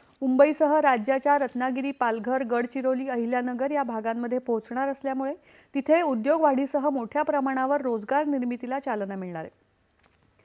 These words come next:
महाराष्ट्र शासनाच्या उद्योग, गुंतवणूक आणि सेवा विभागाच्या माध्यमातून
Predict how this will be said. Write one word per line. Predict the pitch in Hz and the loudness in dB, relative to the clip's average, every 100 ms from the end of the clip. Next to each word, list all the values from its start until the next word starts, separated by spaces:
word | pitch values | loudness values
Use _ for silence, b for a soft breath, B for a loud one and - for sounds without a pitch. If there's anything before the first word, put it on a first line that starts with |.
| b b b b | b b b b
महाराष्ट्र | 247 277 311 330 359 | 4 6 6 6 4
शासनाच्या | 330 302 311 302 285 311 | 4 4 4 0 2 2
उद्योग, | 262 220 220 302 294 | 2 -2 2 2 2
गुंतवणूक | 233 247 240 269 285 302 | -4 -4 2 2 2 0
आणि | 302 302 | -2 -2
सेवा | 262 233 285 | 0 2 2
विभागाच्या | 302 247 262 254 269 | 2 0 -2 -2 -2
माध्यमातून | 247 208 226 247 262 185 | -4 -4 -6 -6 -6 -10